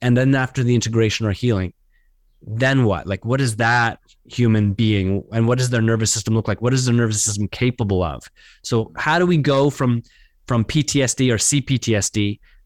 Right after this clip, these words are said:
to post-traumatic growth? And then maybe talk a little bit about, you know, some of the knowledge that you have around the nervous system and, and what that process is really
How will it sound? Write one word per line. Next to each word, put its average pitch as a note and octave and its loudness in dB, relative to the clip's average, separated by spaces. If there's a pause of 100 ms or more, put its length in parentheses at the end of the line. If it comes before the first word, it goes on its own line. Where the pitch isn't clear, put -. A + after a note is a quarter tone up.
to - -4
post-traumatic A2+ 0
growth? A#2 -2 (320)
And A2+ -2
then A#2 2
maybe C3+ 2
talk C3 0
a B2 0
little B2 2
bit B2 2
about, A2+ -2
you B2 0
know, G#2+ 0
some B2 0
of A#2 -2
the A#2+ -2
knowledge A2 0
that G#2 -6
you B2 2
have G#2 0
around G#2 2
the G2+ 0
nervous G2+ -2
system G2 -2
and, F#2+ -2
and F#2+ -4
what F#2+ -2
that G2 -4
process G#2 -2
is F#2+ -6
really F#2+ -2